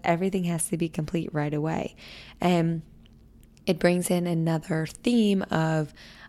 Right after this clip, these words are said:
I almost feel as if, and this is something I work with my therapist on, she actually noticed this theme and I now am very aware of it through different aspects of my life, but as if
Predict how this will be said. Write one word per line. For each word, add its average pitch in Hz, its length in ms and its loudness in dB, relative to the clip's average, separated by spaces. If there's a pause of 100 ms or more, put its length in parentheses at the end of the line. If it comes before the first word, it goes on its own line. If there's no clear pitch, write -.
(320)
I 180 200 2
almost 240 640 0 (300)
feel 190 680 0
as 165 220 -2
if, 165 420 -4
and 165 200 0
this 160 200 -2
is 170 60 -4
something 160 280 -2
I 156 40 -2
work 151 280 -4
with - 140 -10
my 175 80 -6
therapist 208 520 -4
on, 160 240 -2 (380)
she 165 300 0
actually 160 260 0
noticed 156 380 -2
this 190 140 -2
theme 160 280 -2
and 151 180 -4
I - 140 -2
now 147 420 -4
am 143 160 -6
very 147 300 -2
aware 151 320 0
of 151 80 -4
it - 140 -4
through 160 160 -2
different 170 320 -2
aspects - 400 -6
of - 100 -6
my 160 120 -2
life, 165 380 -4
but 165 200 0 (600)
as 175 220 2
if 175 400 -2